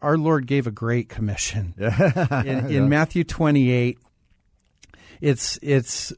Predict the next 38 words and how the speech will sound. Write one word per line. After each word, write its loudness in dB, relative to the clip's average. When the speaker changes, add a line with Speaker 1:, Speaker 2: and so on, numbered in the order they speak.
Speaker 1:
uh, 2
recorded 2
that, -2
that 0
Jesus -2
said, -4
"Go 2
and 0
make -2
disciples, -4
baptizing 0
them 2
in 2
the 0
name 0
of -4
the -6
Father -2
and -2
of -6
the -6
Son -2
and -2
of -6
the -8
Holy -4
Spirit." -4
Speaker 2:
Yes. -14
Speaker 1:
I -2
love 0
the, 2
the 0
latter 4
part 0
of 0
that, -2
that, -2
that, -4